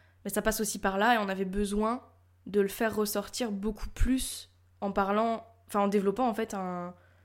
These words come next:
bah, comme tu dis, en fait un gang, euh, de, de femmes qui ont une entreprise ou plusieurs entreprises parce que... On, on, on a des personnes qui ont plusieurs entreprises. Nous, on a plusieurs entreprises, euh.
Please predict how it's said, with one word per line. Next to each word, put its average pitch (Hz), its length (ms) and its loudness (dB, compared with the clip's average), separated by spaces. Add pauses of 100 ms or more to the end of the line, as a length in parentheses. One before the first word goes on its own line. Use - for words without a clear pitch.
(220)
bah, 185 120 -2
comme 190 160 -2
tu 185 140 -8
dis, 208 160 0
en 196 60 2
fait 196 180 0
un 185 140 -2
gang, 196 440 0 (140)
euh, 170 240 -4
de, 170 560 -8
de 170 100 -6
femmes 196 380 0
qui - 200 -10
ont 196 160 -6
une 185 100 -6
entreprise 185 460 -6
ou 190 40 -4
plusieurs 196 420 -2
entreprises 202 420 -4
parce 180 180 -8
que... 175 120 -10
On, - 240 -10 (840)
on, 170 180 -10
on 175 120 -6
a 202 120 2
des 175 100 -8
personnes 190 460 0
qui 185 160 -4
ont 175 80 -4
plusieurs 185 300 -6
entreprises. 190 340 -2
Nous, 240 200 8
on 214 100 6
a 196 80 6
plusieurs 208 300 0
entreprises, 202 540 -2
euh. 175 160 -4